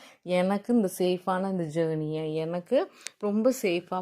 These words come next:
பாதுகாப்பா நான் இங்க வந்து இற-, இறங்கியிருக்கேன், நான் நினைச்ச இடத்துக்கு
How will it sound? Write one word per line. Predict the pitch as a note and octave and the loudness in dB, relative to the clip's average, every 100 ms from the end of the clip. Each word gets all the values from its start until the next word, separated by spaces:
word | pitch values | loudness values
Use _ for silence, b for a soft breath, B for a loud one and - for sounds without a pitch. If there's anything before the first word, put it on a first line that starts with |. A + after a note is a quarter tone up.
| F#3 | -6
பாதுகாப்பா | F3 F3+ G3+ G#3+ G#3 F#3+ G3+ | -4 -2 -2 -2 -2 -2 -4
நான் | G3 | -4
இங்க | E3+ | -4
வந்து | D#3+ E3 E3 D#3+ | -4 -2 -2 -2
இற-, | D3+ D3 - | -2 -4 -8
இறங்கியிருக்கேன், | D#3 D#3 D#3+ D#3 D#3 C#3+ D3+ D3+ D3 C#3+ | -8 -6 -6 -6 -8 -8 -10 -8 -6 -6
நான் | D3 D3 D3 | -6 -6 -6
நினைச்ச | D3+ D3+ | -6 -6
இடத்துக்கு | D3 C#3 D3 - | -8 -8 -10 -10